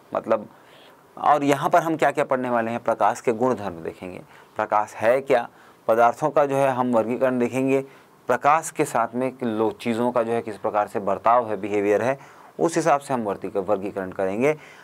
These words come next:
हम देखेंगे कि परावर्तन क्या है और हम ये भी देखेंगे कि परावर्तन के नियम क्या हैं। ये अगर आप ध्यान से देखेंगे तो आपके ट्वेल्थ के सिलेबस का तो हिस्सा नहीं है, लेकिन फिर भी जो है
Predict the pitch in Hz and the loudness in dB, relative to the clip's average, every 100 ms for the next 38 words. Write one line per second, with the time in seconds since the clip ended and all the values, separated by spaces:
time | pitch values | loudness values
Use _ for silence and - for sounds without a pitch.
0 | - 160 175 151 180 175 160 160 127 123 | -4 -2 2 2 2 2 2 2 4 4
1 | 123 120 175 160 151 147 156 - 120 117 | 2 2 -2 4 4 4 2 4 4 2
2 | 120 117 139 143 135 123 117 113 107 101 | 2 2 2 2 0 -4 -6 -6 -2 -2
3 | 95 92 101 98 143 104 98 90 90 85 | -2 -4 -8 -6 -8 -6 -6 -8 -12 -16
4 | 78 - - - - - 113 113 185 165 | -16 -20 -20 -20 -20 -10 -6 2 2 2
5 | - - - 123 131 135 117 110 131 156 | -4 -16 -4 2 4 4 0 0 0 0
6 | 151 139 156 180 160 117 - - - - | 0 2 2 0 0 0 -2 -16 -20 0
7 | 160 - 135 156 170 - 156 160 180 - | 2 2 2 4 2 0 2 4 4 2
8 | - - 147 160 165 - 214 175 143 135 | -6 -4 2 2 0 0 0 2 2 2
9 | 135 - 139 143 107 107 - 135 110 98 | 0 0 -2 -2 -6 -8 -2 -2 0 -4
10 | 92 80 82 _ _ _ _ _ - - | -6 -14 -20 _ _ _ _ _ -16 -2
11 | 139 139 156 123 170 175 170 156 127 143 | 0 2 0 0 2 4 4 4 4 2